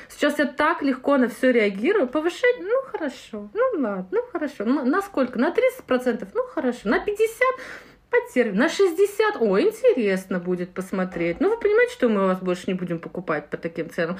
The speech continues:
Мы понимаем, а ниже дать цену не можем. Так, ну ладно, вот и порешали. Нам тут недавно гренадия, сметану привезли. Ну, мы, как обычно, сделали заказ.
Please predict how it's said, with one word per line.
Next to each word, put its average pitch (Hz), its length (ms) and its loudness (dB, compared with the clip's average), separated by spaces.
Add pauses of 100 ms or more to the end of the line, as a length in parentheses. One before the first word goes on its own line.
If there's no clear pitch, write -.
(220)
Мы 466 100 4
понимаем, 180 540 0
а 196 60 0
ниже 302 260 0
дать 180 240 -2
цену 208 260 -2
не 156 120 -4
можем. 147 500 -8 (800)
Так, 370 140 -4
ну 508 260 0
ладно, 415 340 -4
вот 359 160 -6
и 320 40 -8
порешали. 190 720 -4 (240)
Нам 240 140 2
тут 240 140 -6
недавно 208 480 0 (460)
гренадия, 180 640 0
сметану 190 500 -2
привезли. 165 600 -4 (100)
Ну, 349 160 0
мы, 190 180 -4
как 185 180 -8
обычно, 180 360 -6
сделали 151 340 -6
заказ. 254 440 -8